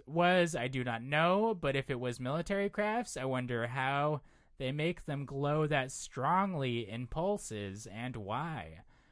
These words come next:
If you know of something that does that, please let me know. I am very curious. Thank you for <laughs> a lovely and funny show.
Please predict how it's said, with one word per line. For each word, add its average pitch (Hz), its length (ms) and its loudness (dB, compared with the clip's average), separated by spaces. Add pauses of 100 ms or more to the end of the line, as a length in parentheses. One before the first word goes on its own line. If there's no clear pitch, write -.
(240)
If 156 120 -8
you 160 100 2
know 196 200 6
of 208 80 2
something 185 340 -2
that 156 180 2
does 151 640 2
that, 107 340 -4
please 196 360 0
let 160 160 -2
me 156 80 -4
know. 120 260 0
I 101 140 -2
am 110 160 -4
very 107 260 0
curious. 139 800 -2 (440)
Thank 160 300 -4
you 156 360 2
for 123 200 2
<laughs> 160 320 6
a 170 220 8
lovely 135 460 4
and 117 120 -4
funny 117 320 -4
show. 147 540 0